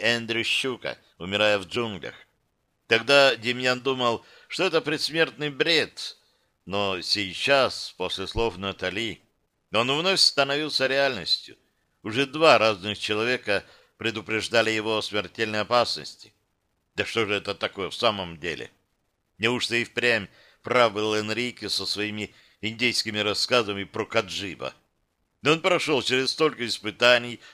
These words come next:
а теперь ему говорят, что есть что-то ещё, и оно гораздо более страшное. Его поток мыслей прервал Энрике, который уже выпроводил горничную и теперь обращался к Демьяну.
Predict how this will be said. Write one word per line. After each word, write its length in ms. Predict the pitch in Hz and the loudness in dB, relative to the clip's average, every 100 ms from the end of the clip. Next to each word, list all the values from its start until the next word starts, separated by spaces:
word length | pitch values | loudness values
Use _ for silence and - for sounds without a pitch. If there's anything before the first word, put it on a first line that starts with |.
| - | 0
а 100 | 107 | 0
теперь 380 | - 101 131 120 | 0 -4 -2 0
ему 280 | 104 117 110 | 0 -4 -2
говорят, 400 | 101 104 127 117 | 0 4 4 2
что 160 | - | -2
есть 440 | 107 123 113 - - - - | -2 -2 -2 -8 -16 -20 -12
что-то 440 | - 117 113 98 | 0 2 2 -2
ещё, 800 | 80 69 - - 123 160 110 - _ _ | -4 -6 -4 -4 0 2 0 -2 _ _
и 120 | 90 92 | -4 -2
оно 460 | 78 82 131 156 | -2 0 4 4
гораздо 460 | 90 90 139 131 123 | 2 2 2 2 -4
более 240 | 139 156 | -2 -2
страшное. 640 | 131 175 170 135 - 120 104 _ _ _ _ _ _ _ _ _ _ - | -2 2 2 2 -4 -10 -18 _ _ _ _ _ _ _ _ _ _ -2
Его 240 | 117 190 | 2 4
поток 360 | 180 143 175 117 | 4 2 0 -2
мыслей 720 | 131 143 - 135 135 120 - _ _ - | -2 0 0 0 0 -2 -8 _ _ 0
прервал 480 | 104 104 127 135 | 2 4 2 2
Энрике, 720 | 127 113 101 104 104 98 95 - _ _ _ | 0 -2 -2 -2 -4 -4 -4 -6 _ _ _
который 380 | 151 170 175 131 | 2 2 2 2
уже 260 | 104 113 | 0 -2
выпроводил 680 | 104 123 107 107 101 92 101 | 0 -2 0 -2 -2 -2 -4
горничную 760 | 156 180 165 151 143 - 139 120 | 0 0 0 -4 -6 -6 -6 -6
и 40 | |
теперь 260 | 95 104 151 | -6 -2 0
обращался 600 | 110 90 - 117 117 113 | 0 -2 0 0 0 -8
к 80 | 98 | -8
Демьяну. 640 | 101 82 69 67 62 53 | -8 -4 -4 -4 -8 -16